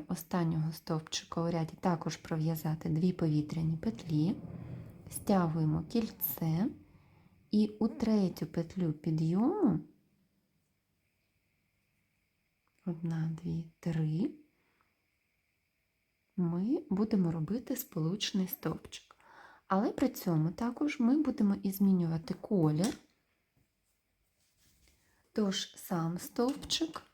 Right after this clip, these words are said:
ми пров'язуємо іншою ниточкою. Ось таким чином. Підтягуємо ниточки. І другий ряд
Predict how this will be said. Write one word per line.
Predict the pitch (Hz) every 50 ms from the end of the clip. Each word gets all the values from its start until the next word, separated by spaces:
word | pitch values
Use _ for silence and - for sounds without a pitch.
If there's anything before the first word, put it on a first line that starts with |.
| _ _ _
ми | 202 196 202 220 277 427
пров'язуємо | 466 - - 233 196 165 156 175 185 226 285 302 - 294 285 277 277 269 269 277 277 - - _ _ _ _ _ _ _ _ _ _ _ _ _ _
іншою | 180 180 190 208 - - - - 190 185
ниточкою. | 175 170 165 160 160 - 190 190 - - - - - 185 185 196 - _ _ _ _
Ось | 202 220 320 370 -
таким | - - 185 160 - - 190 190 190
чином. | 190 - - - 175 165 175 180 190 190 - _ _ _ _ _ _ _ _ _ _ _ _ _ _ _
Підтягуємо | - 214 214 - - - 190 165 160 156 - 180 170 170 170 170
ниточки. | 170 165 170 170 - - 160 - - - - - - 233 285 427 - - - - _ _ _ _ _ _ _ _ _ _ _ _ _ _ _ _ _ _ _ _ _ _ _ _ _ _ _ _ - - _ _ _ _ _ _ _ _ _ _ _ _ _ _ _ _ _ _ _ _ _ _ _ _ _ _ _ _ _ _ _ _ _ _ _ _ _ _ _ _ _ _ _ _ _
І | 226 262 311 - -
другий | - 202 196 226 226 220 208 170 175 170 165
ряд | 175 208 277 392 - - -